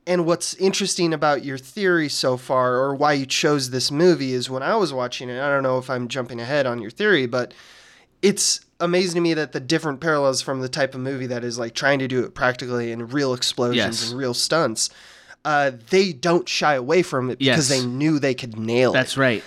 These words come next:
Speaker 1: So
Speaker 2: That's
Speaker 1: it's like,
Speaker 2: exactly
Speaker 1: it's
Speaker 2: it.
Speaker 1: both things are like, we know who we are.
Speaker 2: Yes.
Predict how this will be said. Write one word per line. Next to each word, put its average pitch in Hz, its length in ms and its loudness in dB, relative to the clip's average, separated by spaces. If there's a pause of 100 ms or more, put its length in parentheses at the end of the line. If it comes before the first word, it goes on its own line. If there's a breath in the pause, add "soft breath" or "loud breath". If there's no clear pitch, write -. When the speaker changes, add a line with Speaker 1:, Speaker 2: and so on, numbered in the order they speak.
(140)
Speaker 1:
So 165 500 0
Speaker 2:
That's 139 180 2
Speaker 1:
it's 170 120 -2
like, 170 120 4
Speaker 2:
exactly 131 340 2
Speaker 1:
it's 95 160 -4
Speaker 2:
it. - 0 - (540 soft breath)
Speaker 1:
both 208 320 0
things 190 400 0
are 165 120 4
like, 147 260 0
we 147 260 2
know 147 440 2
who 143 220 -2
we 127 200 -4
are. 147 300 2
Speaker 2:
Yes. 107 420 0